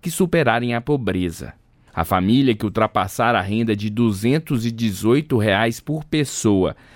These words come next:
chegando a no máximo setecentos e seis reais por pessoa, agora vai seguir de forma temporária no programa por mais doze meses, recebendo cinquenta por cento do valor do seu benefício. Por exemplo,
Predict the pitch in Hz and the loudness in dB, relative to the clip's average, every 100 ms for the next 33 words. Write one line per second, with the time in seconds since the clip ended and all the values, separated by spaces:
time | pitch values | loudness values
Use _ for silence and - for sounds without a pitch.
0 | - - 151 117 123 147 139 135 113 113 | -20 -4 0 0 2 2 2 2 2 2
1 | 120 - 117 110 143 127 - - 147 165 | 0 -2 -4 -2 -2 -4 -4 -6 -2 -2
2 | 165 131 127 - - 120 165 160 123 101 | -2 -4 -4 -4 2 2 2 0 -2 0
3 | 110 107 - 135 147 147 139 - 113 110 | 0 -2 -4 -8 -4 -2 -2 0 2 4
4 | 110 - - - - - 143 110 104 104 | 2 -2 -20 -20 -12 -2 0 4 2 2
5 | 101 - 127 98 90 127 131 110 107 - | -2 0 0 0 0 -2 -2 -2 -4 2
6 | 123 135 117 - 151 180 175 139 117 131 | 2 2 -2 -2 -4 0 2 2 2 0
7 | 143 139 135 135 98 107 120 127 127 123 | -2 -2 -2 -2 0 0 2 0 0 0
8 | 113 120 107 101 123 147 147 151 110 113 | 2 2 0 0 2 2 2 0 2 2
9 | 113 117 - - - - - 170 - 107 | 0 -4 -10 -14 -20 -12 -4 0 0 0
10 | 110 120 120 - 170 165 143 127 147 160 | 0 0 -4 -4 -2 -2 0 0 0 -2
11 | 151 156 - 117 107 120 117 127 120 104 | -4 -8 -4 -2 -2 -2 0 2 2 2
12 | 110 120 120 - 107 107 117 127 - 90 | 0 -4 -6 -2 0 2 2 0 -4 -8
13 | - - - _ - 170 143 107 95 - | -8 -14 -16 _ 0 2 2 0 -6 -8
14 | - | -12